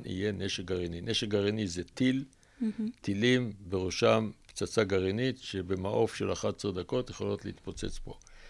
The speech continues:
Speaker 1: הרבה ישראלים חושבים שהאיראנים לא יעזו לתקוף אותנו, אבל ההיגיון שלהם הוא היגיון דתי. השנאה שלהם לישראל לא נמדדת בהיגיון מערבי, אלא בהיגיון איראני. ותמיד כשהייתי במודיעין,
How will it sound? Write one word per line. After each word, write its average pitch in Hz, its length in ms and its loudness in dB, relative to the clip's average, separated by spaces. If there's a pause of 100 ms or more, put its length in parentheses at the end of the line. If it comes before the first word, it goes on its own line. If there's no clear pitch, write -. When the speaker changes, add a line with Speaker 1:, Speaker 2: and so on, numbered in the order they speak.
Speaker 1:
הרבה 143 260 10
ישראלים 185 400 10
חושבים 190 380 4
שהאיראנים 165 560 8
לא 160 60 6
יעזו 165 300 10
לתקוף 160 380 2
אותנו, 139 440 4 (520)
אבל 107 180 4
ההיגיון 120 360 8
שלהם 156 240 8
הוא 123 100 2
היגיון 113 400 6
דתי. 120 380 6
השנאה 113 360 4
שלהם 127 260 4
לישראל 117 520 6 (460)
לא 107 160 4
נמדדת 113 460 2
בהיגיון 104 520 6
מערבי, 95 480 4
אלא 101 140 2
בהיגיון 92 480 0
איראני. 131 440 2 (720)
ותמיד 120 340 2
כשהייתי 120 320 4
במודיעין, 117 640 4